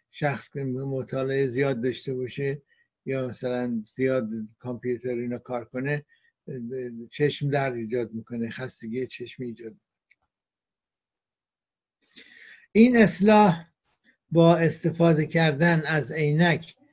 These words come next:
با شیشهٔ مناسب و عدسی‌های داخل چشمی انجام می‌شه.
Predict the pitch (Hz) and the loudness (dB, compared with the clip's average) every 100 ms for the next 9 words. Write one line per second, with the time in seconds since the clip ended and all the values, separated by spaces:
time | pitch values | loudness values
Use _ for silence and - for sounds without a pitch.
0 | _ _ - 151 147 - 143 - 156 147 | _ _ 2 4 4 2 -2 2 2 2
1 | 139 139 143 139 - 190 208 202 - _ | 2 0 0 0 6 6 6 2 -8 _
2 | _ _ _ _ _ _ - 156 180 151 | _ _ _ _ _ _ -2 4 6 6
3 | 147 156 139 156 147 143 170 147 123 147 | 4 4 0 0 2 4 4 4 4 2
4 | 143 147 147 147 - 156 139 180 185 196 | 2 0 0 0 0 -2 2 6 6 6
5 | 147 139 120 147 113 101 - - 147 | 2 0 2 2 0 -8 -16 -20 -20